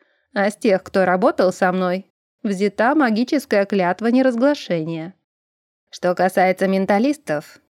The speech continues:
что тут проблема общая. В нашем мире нет менталистов,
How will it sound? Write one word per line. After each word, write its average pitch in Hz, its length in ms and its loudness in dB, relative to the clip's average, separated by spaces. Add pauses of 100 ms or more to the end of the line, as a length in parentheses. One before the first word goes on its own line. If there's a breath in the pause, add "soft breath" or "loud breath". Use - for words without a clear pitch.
(220)
что 208 140 0
тут 294 220 -2
проблема 196 600 0
общая. 180 600 -4 (340)
В 208 140 -4
нашем 226 420 2
мире 214 460 4
нет 269 280 4
менталистов, 175 960 -4